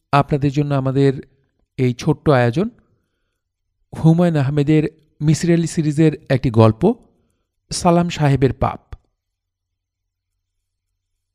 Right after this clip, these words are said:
মিসির আলি আমার দিকে খানিকটা ঝুঁকে এসে বললেন, "অবসেশন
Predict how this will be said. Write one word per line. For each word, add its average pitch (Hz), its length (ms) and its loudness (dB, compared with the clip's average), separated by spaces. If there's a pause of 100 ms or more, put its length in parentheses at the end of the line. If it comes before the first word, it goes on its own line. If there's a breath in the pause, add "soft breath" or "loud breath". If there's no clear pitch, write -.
(520)
মিসির 185 360 2
আলি 214 180 0
আমার 170 260 -2
দিকে 185 200 -4
খানিকটা 165 380 -6
ঝুঁকে 143 440 -2
এসে 160 180 -2
বললেন, 156 420 0 (1000)
"অবসেশন - 600 -4